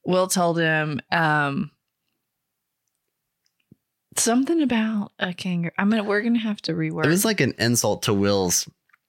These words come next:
Speaker 2: soul.
Speaker 1: Yeah.
Speaker 2: Like, you could see his affect changed immediately. And it was like fight or flight, fight.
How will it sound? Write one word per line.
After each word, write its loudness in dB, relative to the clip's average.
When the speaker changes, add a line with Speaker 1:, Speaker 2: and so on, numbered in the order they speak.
Speaker 2:
soul. 0
Speaker 1:
Yeah. 2
Speaker 2:
Like, -4
you 2
could 4
see 2
his 2
affect 0
changed 0
immediately. -6
And 2
it 0
was 0
like 0
fight -2
or -2
flight, -2
fight. -4